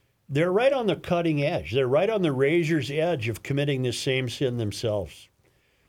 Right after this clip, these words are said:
It, it won't surprise me to learn that maybe this will come up elsewhere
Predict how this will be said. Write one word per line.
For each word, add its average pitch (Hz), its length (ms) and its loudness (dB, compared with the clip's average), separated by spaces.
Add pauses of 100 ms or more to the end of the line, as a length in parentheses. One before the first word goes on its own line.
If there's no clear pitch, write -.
It, 165 200 0
it 190 200 2
won't 202 300 2
surprise 160 760 0
me 92 300 -4 (520)
to 147 100 4
learn 143 520 2
that 127 300 0 (840)
maybe 185 300 2
this 175 220 0
will 143 120 -2
come 139 200 -2
up 135 220 0
elsewhere 135 580 -2